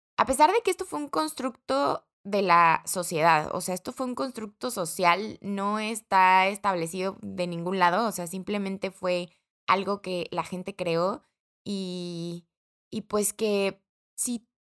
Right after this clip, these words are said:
tú, es, es, es un poco como el machismo, ¿no? O sea, si tú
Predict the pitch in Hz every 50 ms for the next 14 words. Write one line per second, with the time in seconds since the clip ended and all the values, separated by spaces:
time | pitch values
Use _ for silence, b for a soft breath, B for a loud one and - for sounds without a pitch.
0 | _ _ _ _ - 294 302 302 294 302 311 - - - 339 381 - - - 370
1 | 381 359 370 370 - - 381 415 415 415 - 403 381 381 - 370 359 - - 311
2 | 254 226 220 214 214 214 208 208 208 202 202 202 196 202 196 196 202 - - -
3 | 254 247 185 196 190 151 - 165 - _ _ - 202 214 226 294 269 226 202 -
4 | 226 208 214 - - 240 226 220 - _ 277 277 277 277 277 285 -